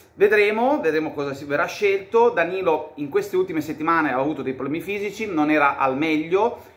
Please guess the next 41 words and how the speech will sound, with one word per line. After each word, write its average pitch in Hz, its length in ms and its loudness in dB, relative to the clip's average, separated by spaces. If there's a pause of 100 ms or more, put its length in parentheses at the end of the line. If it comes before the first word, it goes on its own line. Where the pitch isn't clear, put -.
(160)
e 196 560 2
Thiago 190 300 2
Motta 190 460 0
aveva 170 240 0
bisogno 165 360 -2
di 147 140 -6
giocatori 190 480 -2
che 160 320 -2
potevano 170 460 2
dargli 180 340 0
quello 175 240 2
che 165 140 -2
chiedeva, 135 760 2
a 175 120 2
volte 226 300 2
anche 185 180 -2
soltanto 180 540 -2
correre 190 580 2
di 175 100 -10
più, 160 260 -4 (260)
aggredire 160 540 0
alto, 117 520 -2 (180)
e 180 100 -6
quindi 214 220 -2
è 185 60 0
chiaro 196 200 4
che 165 100 -4
non 156 100 -4
poteva 175 260 0
mettere 175 300 -4
giocatori 165 400 -4
fuori 143 260 -2
forma, 131 400 -2
fuori 139 240 -4
fase, 135 540 0 (240)
che 214 100 -4
non 208 140 2
riuscivano 196 340 0
a 180 40 -2
dargli 151 500 0 (240)
tutto - 680 -6